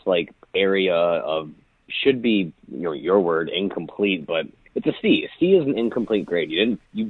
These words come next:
barely passed, you didn't get a great mark, and you didn't fail. Running back seems incomplete to me that we need to keep drafting another one. So they get a C for the year because it's just, it's a mixed bag of nuts.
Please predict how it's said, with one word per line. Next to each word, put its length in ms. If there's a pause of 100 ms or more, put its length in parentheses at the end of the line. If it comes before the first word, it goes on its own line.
barely 340
passed, 440
you 100
didn't 180
get 120
a 40
great 260
mark, 320
and 100
you 60
didn't 280
fail. 300 (640)
Running 360
back 360
seems 300
incomplete 720
to 60
me 140
that 140
we 160
need 180
to 80
keep 260
drafting 440
another 300
one. 340
So 260 (380)
they 100
get 140
a 60 (120)
C 340
for 120
the 100
year 320
because 380
it's 100
just, 240
it's 160
a 20
mixed 320
bag 220
of 80
nuts. 200